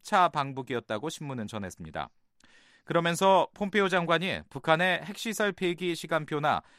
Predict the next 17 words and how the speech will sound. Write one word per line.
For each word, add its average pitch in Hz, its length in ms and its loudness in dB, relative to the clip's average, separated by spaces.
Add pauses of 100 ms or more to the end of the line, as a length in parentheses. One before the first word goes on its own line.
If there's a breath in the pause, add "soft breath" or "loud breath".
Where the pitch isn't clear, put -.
(140)
핵신고서 190 760 -2
제출을 170 440 -2
요구한 147 480 0
것으로 135 300 -4
보이지만 120 520 -2 (340 soft breath)
북한은 156 640 -2
이를 147 420 0
강도 160 500 0
같은 175 380 -2
요구라고 139 400 0
비판했다고 117 680 -6
설명했습니다. 95 760 -10 (1120 soft breath)
미국 180 400 0
외교위원회의 185 1160 2
스콧 - 320 -2
스나이더 180 400 0
선임연구원은 139 880 -4